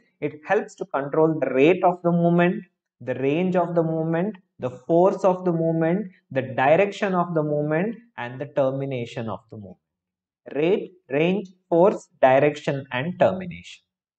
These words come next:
Okay. Then it also helps in prevention of overshoot, and it damps the movement.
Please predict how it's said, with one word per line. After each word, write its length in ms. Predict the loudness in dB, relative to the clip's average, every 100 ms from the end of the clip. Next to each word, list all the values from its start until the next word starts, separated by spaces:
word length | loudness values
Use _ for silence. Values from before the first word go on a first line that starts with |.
| _
Okay. 400 | -12 -8 -8 -10 -20 _ -4
Then 400 | -2 -2 -4 -4
it 220 | -4 2
also 360 | 4 6 6 2
helps 440 | 4 2 2 0
in 160 | -2 0
prevention 600 | 2 2 2 0 2 2
of 200 | 0 0
overshoot, 800 | 4 8 8 8 4 0 0 0 -6 _ _ _ -16
and 180 | -8 -4
it 240 | -4 -2
damps 420 | 0 2 2 -2
the 140 | 0 2
movement. 440 | 2 2 0 -2